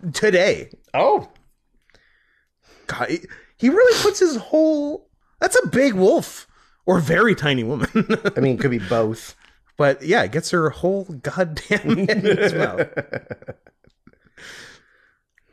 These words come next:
Speaker 1: And then, uh, yeah, and then Tommy, uh, tagged the people involved and said, "Me next."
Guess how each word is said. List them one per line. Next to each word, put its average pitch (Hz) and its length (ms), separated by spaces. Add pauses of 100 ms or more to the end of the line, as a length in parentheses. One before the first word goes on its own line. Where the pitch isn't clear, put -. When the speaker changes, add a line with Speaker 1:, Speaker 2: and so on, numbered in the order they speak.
(320)
Speaker 1:
And 120 200
then, 123 320
uh, 117 460 (1500)
yeah, 117 220
and 113 120
then 120 360 (120)
Tommy, 110 640
uh, 104 180
tagged 131 440
the 135 80
people 131 240
involved 127 260
and 127 140
said, 113 180
"Me 113 220
next." - 580